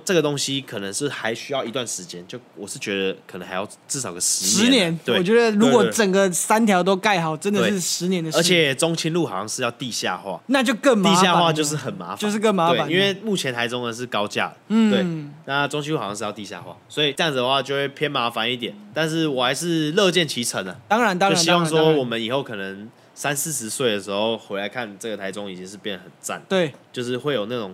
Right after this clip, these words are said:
Speaker 1: 感慨的感觉。
Speaker 2: 嗯。
Speaker 1: 那教育的话呢，就是我们自己也生在这个教育体制当中啊。那我会觉得说，台中的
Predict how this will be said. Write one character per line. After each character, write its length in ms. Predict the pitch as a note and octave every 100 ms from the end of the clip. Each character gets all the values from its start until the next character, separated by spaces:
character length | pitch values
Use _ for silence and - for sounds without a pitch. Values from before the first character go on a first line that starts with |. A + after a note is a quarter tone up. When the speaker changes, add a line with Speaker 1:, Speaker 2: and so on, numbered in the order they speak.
| F#2
Speaker 1:
感 160 | G#2
慨 180 | - G2+
的 60 | F2+
感 140 | C#2+ -
觉。 80 | -
Speaker 2:
嗯。 600 | G3+ G3+ F#3 E3+ D3 C3 C3 - -
Speaker 1:
那 300 | D#3+ D3+ C#3 C#3
教 340 | - B3+ F3+ G3
育 140 | G3+
的 100 | C3+
话 300 | C3+ D3 B2
呢， 180 | A2 A#2
就 100 | C#3
是 260 | B2+ B2 G#2 A#2
我 80 |
们 140 | A2 B2
自 100 | G#3+
己 120 | F3+
也 100 | G2
生 160 | - B2+
在 100 | C#3
这 120 | C#3
个 80 | A#2+
教 260 | - C#3
育 100 | C#3+ B2+
体 180 | -
制 200 | F#2 B2
当 200 | G#2 G2 -
中 180 | F#2
啊。 80 | E2+ - - _ A#2+
那 120 | D#3+
我 120 | A#2+
会 120 | C#3+
觉 140 | C3+ A#2+
得 80 | G#2+
说， 300 | A#2 A#2 A#2+
台 240 | - B2
中 160 | D3
的 80 | D3